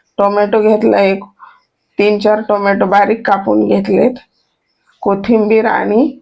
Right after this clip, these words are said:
शंभर ग्रॅम काजू. दोन ठिकाणी काजू घ्यायचेत,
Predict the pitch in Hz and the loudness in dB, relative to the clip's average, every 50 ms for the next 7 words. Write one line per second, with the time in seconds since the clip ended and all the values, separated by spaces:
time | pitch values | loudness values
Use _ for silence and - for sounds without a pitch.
0 | _ _ - - - - 208 202 202 202 202 202 190 190 190 185 196 233 269 247 | _ _ -20 -10 -4 -4 -2 -2 0 0 0 0 2 0 0 0 0 -2 -2 -2
1 | - 214 - 214 196 - - 202 - - - _ _ _ _ _ _ _ _ _ | -2 -2 -2 -2 -2 -4 -6 -6 -8 -12 -20 _ _ _ _ _ _ _ _ _
2 | _ _ _ _ _ _ _ _ _ _ - - _ _ _ _ _ - 226 208 | _ _ _ _ _ _ _ _ _ _ -20 -20 _ _ _ _ _ 0 2 2
3 | 220 233 247 247 247 240 226 - 214 214 220 208 202 208 208 208 208 214 196 196 | 2 0 0 0 0 0 0 0 0 -2 -2 -2 -2 -2 -4 -2 0 0 0 0
4 | 220 240 214 - - 214 233 269 | 0 -2 -2 -4 -2 -2 -2 -2